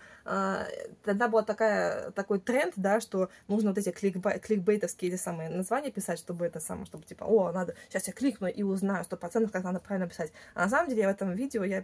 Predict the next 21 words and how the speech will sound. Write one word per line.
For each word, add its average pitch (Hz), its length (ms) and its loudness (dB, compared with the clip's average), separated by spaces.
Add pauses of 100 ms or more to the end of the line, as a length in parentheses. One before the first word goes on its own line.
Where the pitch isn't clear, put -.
я 190 300 0
объясняла, 202 440 0
что 190 160 -8
есть 185 140 -4
такая 359 260 0
позиция, 285 320 -2
есть 247 140 2
такая 190 260 -2
позиция. 165 380 -10 (220)
И 208 220 2
на 196 120 2 (100)
чью 214 160 -2
сторону 196 280 0
вы 190 80 -4
станете, 285 320 -2
это 185 100 -4
как 185 100 -4
бы 165 80 -8
ваше 226 240 0
личное 196 400 -2
дело. 170 280 -4